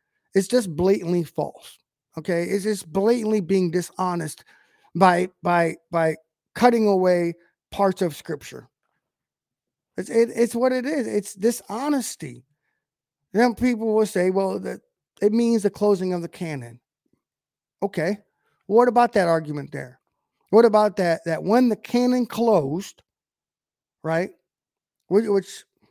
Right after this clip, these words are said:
is, is in and of itself a, a very fallible argument,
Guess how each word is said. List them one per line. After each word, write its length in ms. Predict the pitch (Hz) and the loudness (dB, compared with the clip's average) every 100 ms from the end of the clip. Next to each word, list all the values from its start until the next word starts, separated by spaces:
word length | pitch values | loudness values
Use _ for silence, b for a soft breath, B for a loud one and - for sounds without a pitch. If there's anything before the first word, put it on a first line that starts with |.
| _ _ _ _ _ | _ _ _ _ _
is, 240 | 170 185 165 | -4 -4 -4
is 260 | 180 170 - | -6 -6 -4
in 200 | 196 208 | 0 0
and 200 | 196 190 | 0 -2
of 200 | 185 180 | -4 -6
itself 800 | 160 - 202 175 151 147 - _ _ _ _ _ _ _ - | -12 -8 -4 -4 -6 -10 -20 _ _ _ _ _ _ _ -2
a, 60 | |
a 320 | 175 190 185 165 | 0 0 -4 -6
very 520 | 127 175 214 208 165 | -2 2 2 2 -2
fallible 600 | - 185 170 170 143 - | -6 -6 -2 -2 -4 -4
argument, 640 | 165 208 190 156 127 135 | 0 0 0 -6 -8 -12